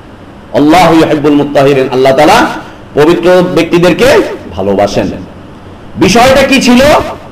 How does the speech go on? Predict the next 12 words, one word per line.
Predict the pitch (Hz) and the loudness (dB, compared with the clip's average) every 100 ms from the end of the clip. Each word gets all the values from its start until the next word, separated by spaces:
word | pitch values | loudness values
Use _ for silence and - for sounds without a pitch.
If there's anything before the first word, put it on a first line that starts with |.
| - - | -20 -4
তারা | 160 208 247 | 0 2 2
মসজিদ | 247 247 - 254 208 | 2 0 -2 -2 0
বানালো | 240 240 254 269 262 | 0 2 2 2 2
ক্ষতি | 254 262 | 0 2
করার | 262 254 202 | 2 2 2
জন্য। | 226 202 151 - - - - | 0 0 0 -4 -12 -20 -10
কিসের | 208 262 262 | -2 0 2
ক্ষতি? | 254 285 | 0 0
ইসলামের | 247 196 220 247 254 233 | -2 -4 0 0 2 0
ক্ষতি। | 220 226 180 - - - - - - | 0 2 0 -2 -10 -18 -20 -20 -6
কিসের | 185 262 254 | -2 0 2
ক্ষতি? | 262 269 170 - | 2 2 0 -2